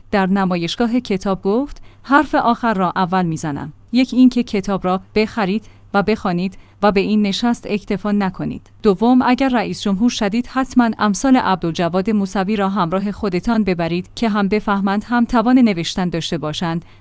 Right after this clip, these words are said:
و هم جرأت انتقاد. سوم، این که این گونه ی سفرها یک روپرده دارد، یک پرده، یک زیر پرده و یک پشت پرده. روپرده همانی است که از آن سفر در رسانه‌های عمومی منعکس می‌شود.» آشنا گفت:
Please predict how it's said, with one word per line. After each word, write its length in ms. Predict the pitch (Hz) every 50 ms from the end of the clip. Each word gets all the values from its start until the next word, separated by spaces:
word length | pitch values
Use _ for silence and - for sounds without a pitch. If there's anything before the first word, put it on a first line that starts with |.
| - -
و 100 | 190 196
هم 180 | 185 208 196 190
جرأت 400 | - 196 180 - - - - -
انتقاد. 560 | 254 - - 180 160 - 185 - - 135 131 - _ _
سوم، 440 | - - - 254 220 190 247 269 269
این 180 | 247 254 269 254
که 120 | - 277
این 300 | 247 226 214 - 247 254
گونه 200 | 247 262 269 285
ی 120 | 277 262 247
سفرها 600 | - - 196 - - 170 160 156 151 220 226 226
یک 220 | 202 208 196 -
روپرده 460 | - 190 175 - 220 226 214 196 208
دارد، 400 | 165 151 147 151 160 185 208 - - - -
یک 220 | 226 240 262 -
پرده، 440 | - - 240 202 190 - 220 233 240 - - - - - - -
یک 200 | 208 247 - -
زیر 260 | - - 208 175 156
پرده 420 | - - 156 147 - - 143 143 - _ -
و 80 | 214 226
یک 240 | 226 240 269 - -
پشت 260 | - 214 202 - -
پرده. 460 | 147 - 160 151 147 147 156 156 156 -
روپرده 460 | - 202 214 202 - 240 233 226 233 220
همانی 480 | 180 220 208 190 180 175 175 180 196
است 200 | 202 202 - -
که 100 | - 226
از 220 | - 196 196 165 180
آن 120 | 180 185
سفر 380 | 180 - 240 220 - 226 226 226
در 180 | - 208 190
رسانه‌های 680 | 185 185 190 190 - 220 202 196 202 208 226 269 254 262
عمومی 480 | 233 - 214 208 196 196 196 208 214
منعکس 580 | 214 208 190 180 - 175 180 - 190 170 - -
می‌شود.» 400 | 175 156 - 170 135 127 139 147 - - - - - -
آشنا 400 | - 202 214 214 - 233 208 196
گفت: 420 | 185 - 208 233 277 277 - -